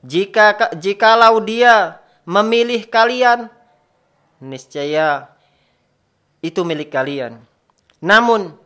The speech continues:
jikalau dia memilihku, maka demi Allah, aku tidak mungkin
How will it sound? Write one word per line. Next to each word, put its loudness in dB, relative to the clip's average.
jikalau 2
dia 2
memilihku, -2
maka 2
demi 0
Allah, 2
aku -6
tidak 0
mungkin -4